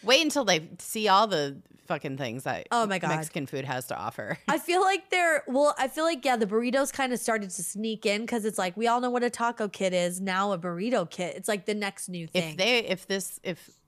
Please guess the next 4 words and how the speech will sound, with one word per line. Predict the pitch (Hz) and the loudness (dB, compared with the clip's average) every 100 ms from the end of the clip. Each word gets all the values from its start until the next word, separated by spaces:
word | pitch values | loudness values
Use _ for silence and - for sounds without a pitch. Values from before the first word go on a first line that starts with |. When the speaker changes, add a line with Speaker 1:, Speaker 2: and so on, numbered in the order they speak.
| _ - | _ -16
Speaker 1:
if | 175 - | -12 -2
marketing | 202 247 240 220 202 190 165 - - - | 0 0 0 -2 -4 -6 -8 -12 -18 -10
execs | 170 156 165 156 - - - | -10 -2 0 0 -6 -14 -4
are | 156 135 139 135 | -2 0 -2 -8